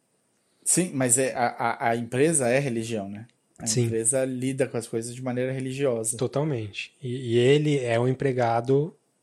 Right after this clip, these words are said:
Speaker 2: mais fanático religioso, assim, o cara que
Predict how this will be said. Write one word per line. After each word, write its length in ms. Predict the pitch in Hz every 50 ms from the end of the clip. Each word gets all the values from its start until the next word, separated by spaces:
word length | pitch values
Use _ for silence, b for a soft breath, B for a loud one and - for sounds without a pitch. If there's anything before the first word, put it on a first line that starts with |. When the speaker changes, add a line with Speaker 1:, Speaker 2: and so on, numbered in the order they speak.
| _ _ _
Speaker 2:
mais 380 | - 131 123 127 127 135 143 -
fanático 480 | - - 160 147 139 135 131 - -
religioso, 540 | 135 131 139 135 135 139 135 123 117 110 113
assim, 240 | 110 - - 117 107
o 40 | 107
cara 240 | - 117 113 113 113
que 280 | - - 127 123 123